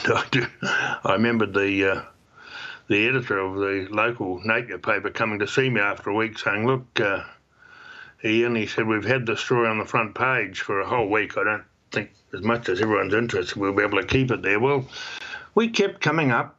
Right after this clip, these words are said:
uh, with the little tidbits every day and, uh, new, new leads and things, and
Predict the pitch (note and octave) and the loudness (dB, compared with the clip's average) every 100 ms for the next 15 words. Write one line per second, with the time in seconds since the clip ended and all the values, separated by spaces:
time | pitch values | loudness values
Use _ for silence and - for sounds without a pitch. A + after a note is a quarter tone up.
0 | - A2 A2+ A2+ A2 - A#2 A2+ B2+ A#2+ | -2 0 0 -2 -4 -6 -6 -2 0 0
1 | B2+ D3 C#3 C3+ C#3 - C3+ B2 C3 A#2+ | 0 0 2 -2 -2 -4 0 2 2 2
2 | A#2+ C3+ C#3+ A2 G2+ F#2 G#2 F#2+ G2 A#2 | 2 2 0 -2 -4 -6 -4 -4 0 2
3 | C#3 C3+ A#2+ B2+ C3 B2 B2 C3+ C#3+ C3+ | 4 2 2 2 4 4 2 2 0 -2
4 | G#2 G2+ F#2 B2+ C#3 D3+ C3 - - A#2 | -2 -4 0 0 2 0 -2 -4 0 2
5 | B2 | 2